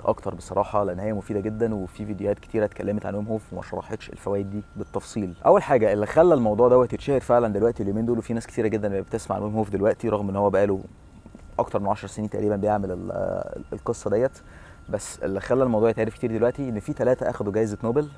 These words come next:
آه، ثلاث دكاتره اللي هم دول عملوا بحث عن فوائد الطريقه ديت، أو طريقه التنفس ديت، على الناس اللي هي عندها امراض مناعيه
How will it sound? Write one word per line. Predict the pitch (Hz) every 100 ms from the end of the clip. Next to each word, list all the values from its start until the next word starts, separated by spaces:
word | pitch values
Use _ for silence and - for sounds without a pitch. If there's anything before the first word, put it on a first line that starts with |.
| - - - - - - -
آه، | 92 90
ثلاث | 110 107 92
دكاتره | 90 107 - 120
اللي | 104
هم | 95 104
دول | 92 104 127 - -
عملوا | 104 117 107
بحث | 117 - -
عن | 92
فوائد | - 104 104
الطريقه | 92 - 95 113 101
ديت، | 107 139
أو | 101 - -
طريقه | 104 113 -
التنفس | 92 95 107 - 95
ديت، | 101 113 135 - - - -
على | 120
الناس | 135 117 135 -
اللي | 101
هي | 117
عندها | 113 95 110 113
امراض | 101 98 107 104 98 - - - -
مناعيه | 101 98 104 95